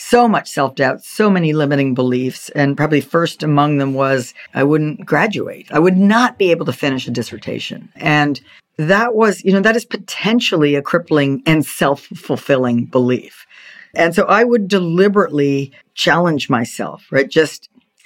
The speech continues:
"No, you know, a dissertation is merely five or six chapters, right? And what's a chapter? A chapter is a kind of twenty or thirty page paper. I've written those before. I can write 'em again." Um, and then there's the self-doubt and the limiting belief that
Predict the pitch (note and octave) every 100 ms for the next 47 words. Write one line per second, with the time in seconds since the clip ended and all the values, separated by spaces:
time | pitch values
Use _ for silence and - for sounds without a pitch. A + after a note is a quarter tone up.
0 | _ _ - C#3 B2+ C#3+ F#3+ B3 B3 D3+
1 | D#3+ E3 G3 G#3 F3+ F#3 F3+ F3+ E3 B2+
2 | C#3 D#3 D#3 D3+ D3+ D3 D3 - _ -
3 | B2 D#3+ D3+ E3+ - - E3+ F#3 C3 -
4 | - - B2 D3 C#3 D3 E3+ - D3+ F3+
5 | - C3+ A#2+ C#3+ D3+ - C#3+ D3 C3+ C#3
6 | - C#3+ C3+ F#2+ - D3 D3 C#3+ B2 D3
7 | C3+ - C3+ B2+ - _ - D3+ E3+ B2
8 | - B2 F3 D#3+ D3 D3 - B2 C#3 D3
9 | D3+ C#3 C3 C#3+ C#3 C#3+ C#3 D#3+ - -
10 | _ E3+ C#3+ C#3+ D3 D#3 E3 D#3+ D3 -
11 | C#3+ - D#3 D3+ - C#3+ D#3 C#3+ C3 C3
12 | D3 C#3+ C#3 C3 C3+ C#3 - C3